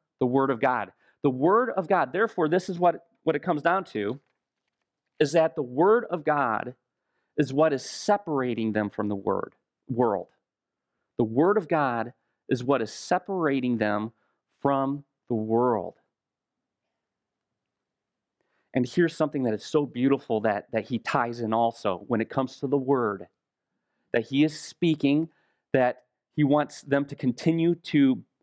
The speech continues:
to follow and to keep. Look at verse seventeen.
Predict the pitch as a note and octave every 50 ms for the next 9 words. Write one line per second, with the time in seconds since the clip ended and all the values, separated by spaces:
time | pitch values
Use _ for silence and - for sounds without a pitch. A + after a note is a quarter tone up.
0 | _ _ _ _ - - D3 C#3 - - E3 D3+ C#3+ C#3 C3+ C3 B2+ B2+ - C3
1 | - A#2+ - _ - - - D#3+ B2+ B2 C#3 _ _ _ _ _ _ _ _ _
2 | _ _ _ - C3 D3 D3 F#3+ D3+ C#3 C3+ D#3+ D#3+ D#3 D#3 - - - - -
3 | - _ _ _ _ _ _ _ _ _ _ _ - - - D#3+ D3 C#3+ D3 C#3
4 | - _ - - D3 C#3 C3 A#2 G#2 F#2+ F2